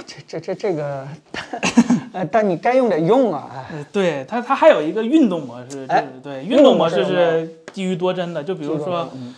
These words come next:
Speaker 2: 呃，你在城市里头拍一些就是车呀，它车，它，它开得非常快，但是你抓拍的时候，你可能，很可能就是糊了。
Speaker 1: 嗯。
Speaker 2: 但是它呢，会突-，连续拍好多张，然后把这张车确定出来，但是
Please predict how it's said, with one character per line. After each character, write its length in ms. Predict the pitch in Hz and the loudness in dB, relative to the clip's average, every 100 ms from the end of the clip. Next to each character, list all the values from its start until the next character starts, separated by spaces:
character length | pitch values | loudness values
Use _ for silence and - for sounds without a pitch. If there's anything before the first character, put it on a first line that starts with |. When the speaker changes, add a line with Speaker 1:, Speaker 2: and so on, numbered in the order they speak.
| - | -16
Speaker 2:
呃， 160 | - 160 | -4 -2
你 80 | 156 | -2
在 100 | 180 | -4
城 240 | 214 156 170 | -6 -6 -6
市 140 | 214 | -4
里 80 | 165 | -4
头 120 | 143 | -6
拍 360 | 151 - 180 180 | -10 -8 -4 -2
一 160 | 180 | -2
些 400 | 180 180 170 165 | -4 -6 -4 -4
就 140 | 165 165 | -4 -8
是 200 | 156 143 | -10 -12
车 340 | - - 208 208 | -12 -4 0 0
呀， 240 | 170 127 | 0 -4
它 160 | - 190 | -8 -12
车， 380 | 190 - 247 247 - - - | -10 0 2 2 -2 -10 2
它， 100 | 254 247 | 2 6
它 120 | 277 | 6
开 260 | 262 - 269 | 6 6 6
得 80 | 254 | 6
非 120 | 262 | 2
常 140 | 247 | -2
快， 320 | 240 294 247 170 | 0 2 2 2
但 100 | 220 | -2
是 80 | |
你 200 | 214 139 | -4 -8
抓 240 | 135 - 233 | -4 4 4
拍 240 | - 233 | 4 2
的 100 | 226 | 2
时 140 | 190 135 | 0 -6
候， 180 | 135 | -8
你 100 | 139 | -8
可 140 | 160 151 | -10 -10
能， 180 | 143 151 | -8 -8
很 200 | 160 170 | -10 -10
可 80 | |
能 120 | 160 139 | -10 -8
就 120 | 160 | -8
是 60 | |
糊 280 | 156 - 120 | -10 -12 -8
了。 180 | 160 139 - - | -6 -6 -10 -20
Speaker 1:
嗯。 100 | 123 | -8
Speaker 2:
但 160 | 131 226 | -2 0
是 60 | |
它 160 | - 233 | 6 6
呢， 100 | 220 | 6
会 140 | 214 202 - - | 2 -2 -6 -18
突-， 160 | - | -16
连 180 | 180 165 | -4 -2
续 140 | 185 226 | -2 -2
拍 140 | 214 | -4
好 160 | 208 135 | -4 -6
多 120 | 160 | -6
张， 160 | 160 | -6
然 80 | 135 | -6
后 80 | 147 | -4
把 120 | 165 | -6
这 100 | 156 | -6
张 140 | 170 170 | -8 -8
车 200 | - 170 | -8 -8
确 160 | 170 | -6
定 140 | 208 165 | -6 -6
出 120 | 139 | -10
来， 100 | 123 | -10
但 140 | 185 | -8
是 120 | 185 | -8